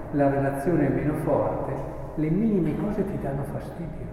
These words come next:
Basta una sciocchezza che ti dà fastidio, ma quando invece c'è una relazione, ecco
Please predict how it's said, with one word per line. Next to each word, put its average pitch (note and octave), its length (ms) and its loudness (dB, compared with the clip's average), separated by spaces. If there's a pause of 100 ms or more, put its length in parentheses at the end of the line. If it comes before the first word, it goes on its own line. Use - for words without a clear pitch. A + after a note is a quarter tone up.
(1080)
Basta F3+ 360 0
una D#3 160 2
sciocchezza G3 580 -2
che D#3+ 220 -2
ti C3+ 100 -2
dà D3 120 0
fastidio, D3 560 -4
ma C3 80 -4
quando D3+ 320 -2
invece C#3+ 280 -2
c'è D3 100 -4
una C3 220 -2
relazione, B2+ 600 -2 (400)
ecco C#3+ 420 -2